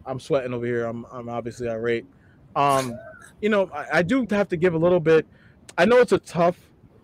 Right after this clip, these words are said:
you know, I, I just, if I'm Rob Pelinka, I, I think it's, it's a really tough position to be in. But when you, it's one thing if they didn't get to the N B A Finals, right? If it's one thing if they didn't win the championship. As a G M,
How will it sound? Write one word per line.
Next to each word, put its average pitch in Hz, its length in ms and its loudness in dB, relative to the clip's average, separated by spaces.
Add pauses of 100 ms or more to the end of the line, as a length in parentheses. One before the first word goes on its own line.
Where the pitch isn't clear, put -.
(440)
you 165 80 -2
know, 151 180 -2
I, 160 220 2
I - 20 4
just, 214 300 -2
if 180 160 -2
I'm 233 240 -2
Rob 185 220 -2
Pelinka, 147 380 -6
I, 143 220 -2 (100)
I 156 80 0
think 208 220 -2
it's, 180 140 -4
it's - 160 -8
a 151 60 -2
really 180 360 0
tough 151 300 -4 (420)
position 151 460 -4
to 131 120 -4
be 123 300 -4
in. 180 200 -4 (600)
But 170 120 0
when 196 180 4
you, 247 420 0 (540)
it's 185 160 -4
one 240 180 0
thing 254 100 0
if 202 80 0
they 185 120 4
didn't 180 180 0
get 165 180 2
to 156 100 -8
the 135 200 -2
N 131 80 -6
B 123 160 -4
A 113 60 -10
Finals, 110 580 -8
right? 127 220 2
If 120 160 -6
it's 165 160 -4
one 226 120 0
thing 220 100 2
if 190 40 -6
they 185 100 2
didn't 165 180 -2
win 170 120 -4
the 156 80 -6
championship. 127 400 -8
As 220 180 -2
a 233 60 -2
G 156 260 -10
M, 156 320 -6